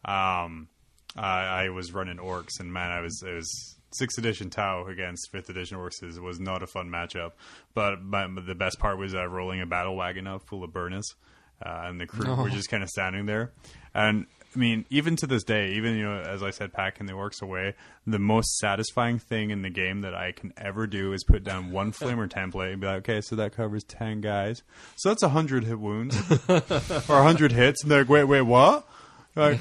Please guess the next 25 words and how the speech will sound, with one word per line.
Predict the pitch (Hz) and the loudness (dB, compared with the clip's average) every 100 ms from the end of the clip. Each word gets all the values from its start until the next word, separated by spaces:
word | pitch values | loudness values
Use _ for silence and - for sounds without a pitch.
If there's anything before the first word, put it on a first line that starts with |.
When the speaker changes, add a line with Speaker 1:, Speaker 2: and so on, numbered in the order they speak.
| - | -2
Speaker 2:
<laughs> | - | -2
Speaker 1:
"Yeah, | 254 240 226 240 | 6 10 12 12
yeah." | 214 220 | 10 8
And | 208 | 6
I | 196 | 2
was | |
like, | 185 151 | 2 8
"How | 180 | 10
many | 214 | 12
guys | 214 220 | 12 10
are | 202 | 10
in | 254 | 8
there?" | 214 | 8
Like, | 143 123 | 6 4
"Ten." | - 127 143 165 | 2 4 4 4
Like, | 156 | 0
"Holy | - 277 233 | 2 4 6
shit, | 190 - 311 214 160 | 4 4 4 8 8
<laughs> | |
no." | 226 302 208 180 254 185 - | 10 10 10 10 8 6 4
Speaker 2:
<laughs> | 131 - - - 135 - _ _ _ - - 151 165 143 120 - - | -4 -6 -18 -14 -14 -14 _ _ _ -20 -10 -8 -8 -8 -16 -8 6
Speaker 1:
But | 147 | 10
yeah, | 170 143 | 10 10
I | |
mean | 127 127 120 | 8 6 4